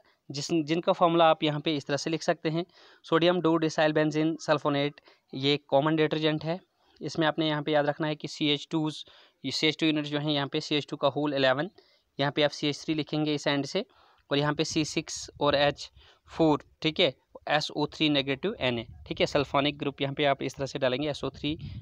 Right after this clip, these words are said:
नेगेटिव, एन ए पॉजिटिव। तो उसके बाद है सोडियम and डोडेसाइल सल्फ-, अ, सल्फो-, सल्फेट,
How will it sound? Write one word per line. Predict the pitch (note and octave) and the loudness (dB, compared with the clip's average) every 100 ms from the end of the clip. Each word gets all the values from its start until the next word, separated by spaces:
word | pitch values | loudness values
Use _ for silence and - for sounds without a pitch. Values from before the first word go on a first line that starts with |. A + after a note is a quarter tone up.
| - | -4
नेगेटिव, | C3+ C3+ C3+ E3 | 0 2 2 2
एन | C#3 | 2
ए | C3+ | 0
पॉजिटिव। | B2 A#2 A#2+ - - - - - - - - - | 0 0 -2 -4 -12 -18 -20 -20 -20 -20 -10 0
तो | E3 D#3+ D#3 - - | 2 2 0 -8 -10
उसके | D3+ - | -4 2
बाद | F3+ F#3 | 4 4
है | F#3+ G3+ | 6 4
सोडियम | E3+ E3 E3 F3+ | 4 2 4 2
and | D#3+ E3 | 2 2
डोडेसाइल | D#3+ D3+ - D#3 D#3+ | 2 0 2 0 2
सल्फ-, | E3 D3 C#3 C#3+ - _ - - - | 2 2 2 -4 -10 _ -20 -20 -6
अ, | C#3+ C3+ | 2 2
सल्फो-, | - D3+ D3 C#3+ - C#3 C#3 B2+ - | 4 2 2 0 -4 0 2 0 -2
सल्फेट, | - D#3 - C3+ | -2 0 2 0